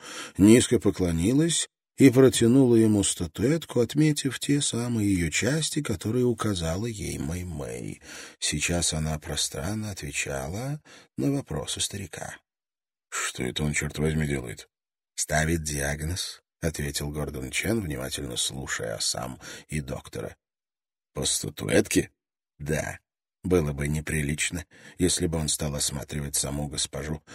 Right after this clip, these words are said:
без особой надобности Тайпен, а сам объясняет ему, где госпожа чувствует боль. Пожалуйста, запаситесь терпением. Я уверен, это лишь лёгкое недомогание». Доктор молча созерцал маленькую фигурку.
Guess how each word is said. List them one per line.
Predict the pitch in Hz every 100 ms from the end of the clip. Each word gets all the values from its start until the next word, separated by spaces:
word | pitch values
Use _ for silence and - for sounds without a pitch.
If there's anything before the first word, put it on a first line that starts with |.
| -
без | - 85 71
особой | 73 71 69 76
надобности | 76 73 76 76 - 78
Тайпен, | 80 80 76 78 - _ _ -
а | 85
сам | - 76 98
объясняет | 123 95 85 - 78 85 98
ему, | 131 131
где | 95 90
госпожа | 123 135 - 76 71
чувствует | - 73 - 82 80
боль. | 78 82 123 104 _ _ _ _ _ -
Пожалуйста, | 90 85 80 - 76
запаситесь | 80 78 - - - 82
терпением. | - - - 76 76 80 76 - -
Я | 143 131
уверен, | 110 117 110
это | 101 95
лишь | 90 -
лёгкое | 76 80 135 _ - 117 90
недомогание». | 82 73 76 73 69 69 69 76 73 - _ _ _ _ _ _ _ _ -
Доктор | - 175 190 - 175
молча | 135 131 156 156
созерцал | - 95 82 73 - 78 107 131
маленькую | 85 76 76 76 -
фигурку. | 73 - 69 73 110 - 147 143